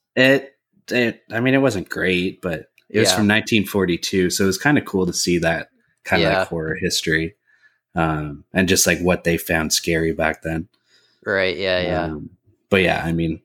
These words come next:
Speaker 1: it's not one of my favorite movies, but it wasn't bad.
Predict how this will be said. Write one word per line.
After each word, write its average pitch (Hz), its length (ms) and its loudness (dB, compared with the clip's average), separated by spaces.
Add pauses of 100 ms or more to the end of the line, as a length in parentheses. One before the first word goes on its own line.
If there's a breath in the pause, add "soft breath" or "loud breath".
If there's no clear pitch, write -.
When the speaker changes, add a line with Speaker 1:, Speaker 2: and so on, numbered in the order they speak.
Speaker 1:
it's - 240 -4
not 78 160 2
one 73 100 -4
of 85 60 0
my 95 80 -2
favorite 78 340 -2
movies, 80 520 0 (960)
but 90 100 -4
it 87 80 0
wasn't 92 280 0
bad. - 220 -12